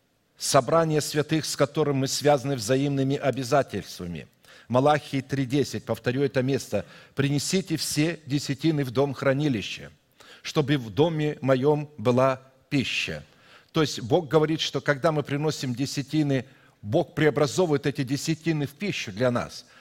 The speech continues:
Мы тогда получаем духовную пищу. Нет этого. Проповедник, который выйдет и будет проповедовать,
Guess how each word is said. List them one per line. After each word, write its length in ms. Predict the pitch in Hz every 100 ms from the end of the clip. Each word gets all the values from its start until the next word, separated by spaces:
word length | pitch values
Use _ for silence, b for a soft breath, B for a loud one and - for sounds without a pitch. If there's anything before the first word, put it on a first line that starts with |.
| B
Мы 140 | - 156
тогда 280 | 170 156 180
получаем 540 | 165 160 - 170 160
духовную 560 | 151 - 175 151 160 147
пищу. 540 | 180 - - 90 76 B B B
Нет 320 | 123 160 208 185
этого. 500 | 156 120 110 98 - B -
Проповедник, 640 | 156 165 165 190 147 -
который 380 | 156 170 156 143
выйдет 460 | 143 214 147 143
и 40 | 143
будет 300 | 156 147 -
проповедовать, 720 | 147 - 139 143 113 117